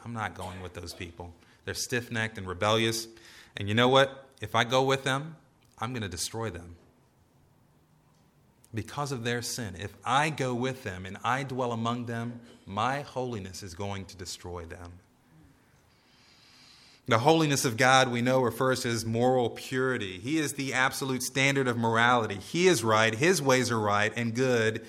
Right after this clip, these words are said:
And there's no deviation from what is right in God. He is holy, holy, holy. He's the epitome of holiness. One prophet said that God is too pure to even look upon evil.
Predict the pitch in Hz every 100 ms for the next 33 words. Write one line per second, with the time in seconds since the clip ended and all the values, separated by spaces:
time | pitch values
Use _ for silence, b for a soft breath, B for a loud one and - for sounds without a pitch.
0 | B B - 123 113 135 160 147 151 135
1 | 131 135 135 110 113 107 101 98 95 95
2 | 98 90 87 87 92 - b b b b
3 | b b 143 135 117 - 151 147 139 107
4 | 143 139 123 123 139 139 110 104 156 -
5 | 131 127 170 175 143 104 113 110 101 98
6 | 135 170 170 151 135 147 135 135 B B
7 | 127 123 156 185 151 131 - 165 - 165
8 | 165 156 139 151 160 151 113 131 185 202
9 | - - 104 92 101 104 90 85